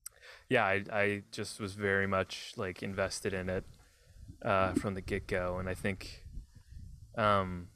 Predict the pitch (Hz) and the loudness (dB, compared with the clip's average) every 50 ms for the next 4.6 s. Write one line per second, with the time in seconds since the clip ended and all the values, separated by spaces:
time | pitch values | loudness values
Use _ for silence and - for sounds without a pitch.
0 | - - - _ _ - - - - - - - - - - 127 151 131 104 98 | -20 -20 -20 _ _ -20 -20 -20 -18 -20 -20 -20 -12 -4 0 2 2 2 2 0
1 | 107 104 101 117 117 113 - 156 131 120 107 101 95 - - - 104 - - 120 | -2 -2 0 0 0 2 2 0 0 2 0 0 -2 -4 -2 -2 -2 -2 -2 0
2 | 113 107 104 101 98 95 92 92 92 90 87 - - - _ _ _ _ _ _ | 2 2 4 4 2 2 2 0 -2 -4 -6 -8 -12 -18 _ _ _ _ _ _
3 | _ _ _ _ _ _ _ _ _ - - _ - 117 104 95 - - - - | _ _ _ _ _ _ _ _ _ -20 -14 _ -4 -4 -4 -6 -8 -14 -20 -20
4 | - - - 107 - - 123 107 98 - - - | -6 -2 -2 0 0 2 2 2 0 0 -6 -10